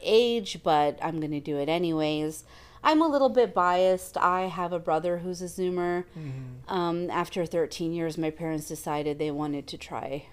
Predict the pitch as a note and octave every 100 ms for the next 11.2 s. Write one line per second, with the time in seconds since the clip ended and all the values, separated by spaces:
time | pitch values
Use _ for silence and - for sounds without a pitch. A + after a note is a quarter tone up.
0 | - D3 D#3 C3+ B2+ D3 D#3 - - -
1 | - D3 C#3+ D3+ B2 D#3 D3+ D3 C#3 -
2 | C3+ C#3 D#3+ - - - - - - E3+
3 | E3 E3 D#3+ E3 D#3+ - - - - -
4 | - A3 G#3+ - C#4+ C#4+ F#3+ F#3+ F#3 F#3+
5 | E3+ D#3 D3 C3 C3 C#3+ D3 F3+ D#3 -
6 | A2+ - - - - - - - - -
7 | - F#3 F#3+ A#3 - D#3 E3 D#3 D#3 F3
8 | D3 C3+ D3 D#3 - - - - - -
9 | - A#3+ - - - - - - - A3+
10 | A3+ G#3+ D#4 A3+ F#3+ D#3 - F3 F#3 -
11 | C#3 F3+